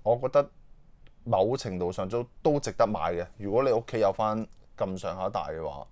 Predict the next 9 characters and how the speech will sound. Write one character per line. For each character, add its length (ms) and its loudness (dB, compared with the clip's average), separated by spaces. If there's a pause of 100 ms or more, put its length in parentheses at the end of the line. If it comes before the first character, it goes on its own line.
(120)
係 80 -4
啦。 120 -6 (760)
但 160 2
係 140 -4
如 120 -10
果 140 2
唔 140 -4
係 260 -10
就 120 -4